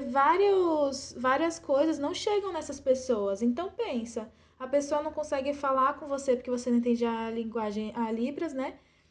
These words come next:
E também, você não con-, às vezes você não consegue falar com ela por causa que você não, não bota uma legenda, no caso, né? São os stories e tal.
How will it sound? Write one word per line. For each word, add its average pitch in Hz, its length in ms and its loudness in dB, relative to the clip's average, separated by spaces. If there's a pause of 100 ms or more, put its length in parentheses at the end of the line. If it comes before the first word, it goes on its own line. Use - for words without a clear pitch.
(300)
E 294 60 -12
também, 311 880 -4
você 285 320 0
não 320 140 -4
con-, 330 280 -8
às 285 160 -2
vezes 285 220 6
você 294 320 2
não 294 140 -2
consegue 294 420 -2
falar 269 300 0
com 277 220 -8
ela 262 340 0
por 330 200 -6
causa 302 280 0
que 302 120 -12
você 302 380 0
não, 320 260 -4
não 269 200 -2
bota 247 240 0
uma 240 120 4
legenda, 240 640 2
no 226 120 -6
caso, 220 300 -8
né? 214 180 -6
São 208 260 -10
os 202 140 -14
stories 214 400 -6
e - 40 -20
tal. 214 260 -12